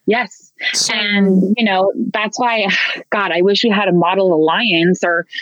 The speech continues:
Speaker 2: Yeah.
Speaker 1: something, union, you know, to just protect us, because, you know, it,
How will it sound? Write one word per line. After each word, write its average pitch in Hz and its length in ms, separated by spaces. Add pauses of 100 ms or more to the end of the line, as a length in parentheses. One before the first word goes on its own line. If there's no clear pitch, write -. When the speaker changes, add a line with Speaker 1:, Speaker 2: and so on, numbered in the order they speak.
(200)
Speaker 2:
Yeah. 175 140
Speaker 1:
something, 277 540 (360)
union, 202 960
you 226 200
know, 185 340
to 202 160
just 185 320 (140)
protect - 580
us, 160 320
because, 175 580 (380)
you 220 140
know, 190 160 (180)
it, 175 120